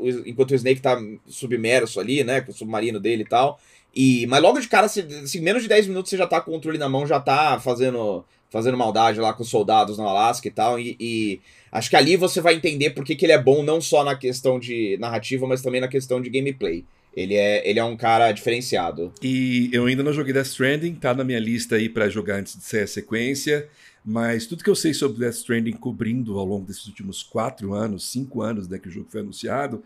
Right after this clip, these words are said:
Speaker 1: Uhum.
Speaker 2: é que Death Stranding é o Kojima sem, sem coleira, sem
Speaker 1: Sem lastro, é, é.
Speaker 2: É, sem nenhum tipo de restrição. Então, eu acho que talvez seja melhor começar por doses homeopáticas. E vale lembrar, né, que a coleção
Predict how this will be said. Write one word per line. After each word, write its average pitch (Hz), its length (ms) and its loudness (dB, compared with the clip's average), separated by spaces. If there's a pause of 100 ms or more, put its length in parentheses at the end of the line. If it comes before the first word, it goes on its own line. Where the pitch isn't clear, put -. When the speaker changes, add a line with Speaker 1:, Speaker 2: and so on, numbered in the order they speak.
(240)
Speaker 1:
Uhum. 107 320 -8
Speaker 2:
é 135 60 4
que 131 300 -2
Death 131 160 2
Stranding 139 420 -2
é 139 80 2
o 139 80 0
Kojima 135 800 -2
sem, 139 1040 -2 (420)
sem 165 220 -4
coleira, 117 500 0
sem 156 380 0
Speaker 1:
Sem 139 220 4
lastro, 131 640 4
é, 117 320 4
é. 143 320 6
Speaker 2:
É, 135 40 4
sem 180 220 4
nenhum 196 160 4
tipo 208 280 -2
de 147 100 -6
restrição. 139 760 0 (480)
Então, 139 1120 0
eu 123 160 0
acho 123 200 0
que - 60 -8
talvez 127 340 0
seja 123 280 -2
melhor 123 220 0
começar 123 340 -6
por 117 180 -8
doses 104 300 -2
homeopáticas. 113 920 -4 (340)
E 151 120 -6
vale 180 220 2
lembrar, 196 400 2
né, 190 120 0
que 208 380 -6
a 151 160 -2
coleção 160 580 -4